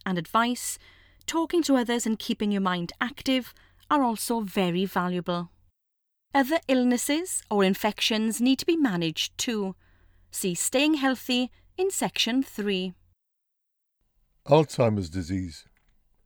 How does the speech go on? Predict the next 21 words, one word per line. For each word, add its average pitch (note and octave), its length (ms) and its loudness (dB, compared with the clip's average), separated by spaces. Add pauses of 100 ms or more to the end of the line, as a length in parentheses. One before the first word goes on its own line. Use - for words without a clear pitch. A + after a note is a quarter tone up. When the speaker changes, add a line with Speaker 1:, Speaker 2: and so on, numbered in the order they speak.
(580)
Speaker 2:
Four F#3 360 6
drugs B2 320 2
have A2+ 120 0
been G#2+ 140 2
developed F#2+ 400 -2
that A#2+ 180 -4
target C#3+ 440 2
some C#3 200 0
of B2 120 0
the A2+ 100 -4
chemical C#3 420 -2
changes A2+ 420 -4
in G2+ 100 -2
the F#2+ 80 -2
brain F2+ 360 -4 (280)
that A2+ 100 -2
are A2 60 2
seen A#2+ 320 0
in A2+ 140 -4
Alzheimer's F#2 580 -2
disease. D2+ 560 -10